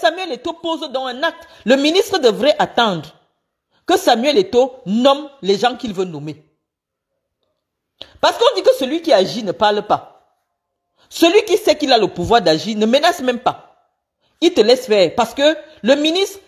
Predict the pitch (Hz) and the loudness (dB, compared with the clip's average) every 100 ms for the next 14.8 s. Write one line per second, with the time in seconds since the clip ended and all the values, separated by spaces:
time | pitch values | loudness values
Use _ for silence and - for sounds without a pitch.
0 | _ 202 339 - 247 202 240 277 226 175 | _ 0 0 2 0 0 -4 -6 -4 -4
1 | - 214 208 262 220 175 185 165 175 175 | -2 -4 2 2 2 -4 -6 -6 -8 -8
2 | 302 440 453 370 339 311 302 - - 277 | -8 -4 0 0 -2 -4 -4 -4 -4 0
3 | 294 285 262 - 262 262 - _ 190 202 | 2 2 0 -6 -8 -8 -20 _ -2 4
4 | 277 262 226 226 - 214 208 190 147 - | 4 4 -2 -6 -4 -6 -4 -4 -2 2
5 | 359 220 151 - _ _ _ _ 370 370 | 4 2 -2 -14 _ _ _ _ -2 -2
6 | 240 196 190 190 240 175 - _ _ _ | -6 -6 -4 0 0 0 -16 _ _ _
7 | _ _ _ _ _ _ _ _ 202 220 | _ _ _ _ _ _ _ _ 2 4
8 | 403 466 254 240 294 214 - 175 240 - | 4 2 -2 -2 -4 -8 -10 -6 -6 -8
9 | _ - - 226 - 254 262 202 175 202 | _ -6 -4 -4 2 0 2 -6 0 -2
10 | 170 - _ _ _ _ 220 370 381 330 | -2 -12 _ _ _ _ 2 4 4 4
11 | 262 185 180 190 220 - - 339 294 254 | 4 2 -10 -6 -6 -8 -6 0 0 0
12 | 180 - 170 208 185 139 _ _ _ _ | -6 -10 -6 -4 -4 -8 _ _ _ _
13 | _ _ _ 349 403 - 302 254 202 185 | _ _ _ 0 0 4 2 4 -2 -2
14 | 262 254 - _ _ _ - - | -4 -8 -14 _ _ _ -4 0